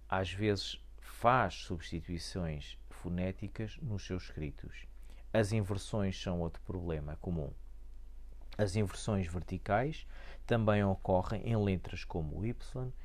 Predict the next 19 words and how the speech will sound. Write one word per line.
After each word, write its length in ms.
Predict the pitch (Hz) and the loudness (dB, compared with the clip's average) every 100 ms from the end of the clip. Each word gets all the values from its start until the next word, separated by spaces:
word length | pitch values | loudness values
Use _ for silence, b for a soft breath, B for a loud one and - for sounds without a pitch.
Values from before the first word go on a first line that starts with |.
| B | B
e 160 | 104 107 | 4 4
H, 340 | 90 80 64 - B B B | 6 4 0 -6 B B B
que 80 | - | -4
são 280 | - 117 92 | 2 4 6
muitas 380 | 90 95 107 92 | 4 2 2 2
vezes 340 | 101 98 - | 4 4 2
trocadas. 720 | - 107 95 69 67 - - - B B B - | -2 0 2 2 0 -6 -6 -6 B B B 4
Também 460 | 123 117 117 107 | 6 8 8 8
ocorrem 600 | 98 - 107 90 - 78 - - | 6 4 4 4 4 -4 -4 -2
inversões 960 | 92 85 80 - - 110 123 135 - - - - - - - - - - - B B B - - - - - - - - - - - | 0 0 -2 -2 0 2 0 -2 -6 -6 -10 -10 -10 -8 -8 -8 -8 -8 -10 B B B -10 0 6 10 10 8 4 0 0 -2 -2
na 220 | 117 127 | 6 8
sequência. 760 | 120 - - 90 78 - 71 - - - - - - | 8 4 2 2 2 -4 -4 -6 -10 -10 -10 -10 0
Também 340 | 127 120 120 | 4 6 6
é 80 | 113 | 6
conhecida 580 | - 110 101 - 104 95 | 4 0 0 2 4 6
a 40 | |
escrita 440 | 95 - 98 87 87 | 4 2 0 0 0
em 40 | |
espelho, 580 | 82 - - 101 120 127 | -4 -2 2 2 2 -2